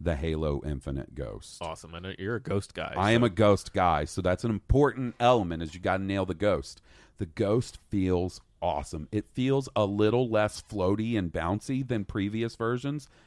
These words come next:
Speaker 1: like, maybe a tiny bit more grounded in a good way.
Speaker 2: Mm-hmm.
Speaker 1: And I don't know this for sure, but I'm pretty sure the boost, unlimited.
Speaker 2: <laughs> Nice.
Speaker 1: I'm
Speaker 2: That's
Speaker 1: pretty
Speaker 2: pretty
Speaker 1: sure
Speaker 2: awesome.
Speaker 1: it has unlimited boost. 'Cause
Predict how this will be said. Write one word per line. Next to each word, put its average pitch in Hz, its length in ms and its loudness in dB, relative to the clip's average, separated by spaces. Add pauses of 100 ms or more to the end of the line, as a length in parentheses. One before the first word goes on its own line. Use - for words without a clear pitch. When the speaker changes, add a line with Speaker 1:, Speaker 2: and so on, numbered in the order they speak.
(160)
Speaker 1:
like, 85 220 -4
maybe 98 260 0
a 80 40 -4
tiny 98 340 -2
bit 92 220 -4
more 87 160 -4
grounded 76 680 -6 (520)
in 123 120 4
a 107 40 6
good 90 220 2
way. 65 220 -4
Speaker 2:
Mm-hmm. 101 280 -10 (320)
Speaker 1:
And 143 280 2 (380)
I 131 60 2
don't 269 340 0
know 214 120 0
this 190 200 0
for 165 160 -2
sure, 170 360 0 (180)
but 131 120 0
I'm 123 120 0
pretty 151 260 -2
sure 214 220 0
the 170 120 0
boost, 107 640 2 (440)
unlimited. 90 560 -4 (280)
Speaker 2:
<laughs> 87 100 -12
Nice. - 580 -10
Speaker 1:
I'm 110 140 -2
Speaker 2:
That's - 140 -10
Speaker 1:
pretty 180 200 2
Speaker 2:
pretty 170 120 -2
Speaker 1:
sure 170 120 2
Speaker 2:
awesome. 143 140 -2
Speaker 1:
it 139 40 0
has 123 240 0
unlimited 98 560 -2
boost. 76 380 -4 (420)
'Cause 113 500 0